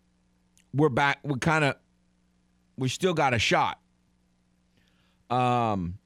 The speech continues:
I don't really think they're gonna win the division, but I really think from here on out, Seattle's gonna do much better. And they probably should have swept the Astros.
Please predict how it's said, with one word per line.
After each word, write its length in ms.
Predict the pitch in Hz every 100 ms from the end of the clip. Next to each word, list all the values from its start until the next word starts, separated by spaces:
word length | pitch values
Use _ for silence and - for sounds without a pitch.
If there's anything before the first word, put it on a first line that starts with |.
| _ _ _ _
I 60 | 170
don't 160 | 170
really 220 | 151 151
think 220 | 139 147 139
they're 100 | 123
gonna 200 | 131 123
win 200 | 127 123
the 80 |
division, 640 | 107 98 104 123 127 143 147 - _ _ _ _ _ _ _
but 120 | 127 131
I 120 | 151
really 280 | 190 202 147
think 280 | - 143
from 220 | 117 131 123
here 240 | 127 139
on 180 | 127 117
out, 280 | 117 117 -
Seattle's 440 | 123 113 110 98
gonna 220 | 104 98
do 160 | 87 95
much 320 | 90 80 69
better. 320 | 87 78 52 _ _ _ _ _ _ _ - -
And 200 | 127 135
they 120 | 139
probably 720 | 113 - 175 220 262 226 185
should 420 | 113 - - 139
have 120 | 127 110
swept 360 | - 85 -
the 140 | 71 62
Astros. 720 | 50 - - _ _ _